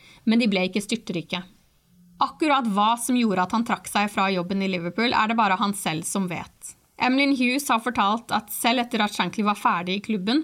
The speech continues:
pleide han å besøke dem ofte i West Derby for en kopp te og en samtale. En gang sa Shankly til han at han hadde lyst til å fortelle Hughes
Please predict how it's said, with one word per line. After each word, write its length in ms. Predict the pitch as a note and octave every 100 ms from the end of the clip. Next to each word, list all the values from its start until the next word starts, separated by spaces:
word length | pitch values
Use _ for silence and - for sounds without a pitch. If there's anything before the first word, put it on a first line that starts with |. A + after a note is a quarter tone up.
| -
pleide 300 | D4+ A3 G3+
han 100 | G#3
å 60 |
besøke 400 | C4 - F#3 F3+
dem 160 | G#3+ A3
ofte 300 | A3 - F#3+
i 80 | F#3+
West 240 | F3 -
Derby 320 | G3 F3 F3 B3
for 100 | C4
en 140 | C4+ C4+
kopp 240 | A#3 -
te 140 | - E3+ F3
og 140 | F#3+
en 100 | G3
samtale. 640 | G#3+ F3+ - E3+ E3 F#3 - _ _
En 240 | B3+ C4 C4+
gang 160 | A3+ A#3+
sa 160 | A#3 G#3+
Shankly 400 | - F3+ F3 F#3+ F#3
til 160 | F#3
han 160 | G3 G#3+
at 140 | - A#3
han 140 | A3+
hadde 180 | A3+ A3+
lyst 220 | A3 -
til 100 | A#3
å 40 | A#3+
fortelle 400 | A#3+ G3 G3+ G#3+
Hughes 240 | G#3 G#3+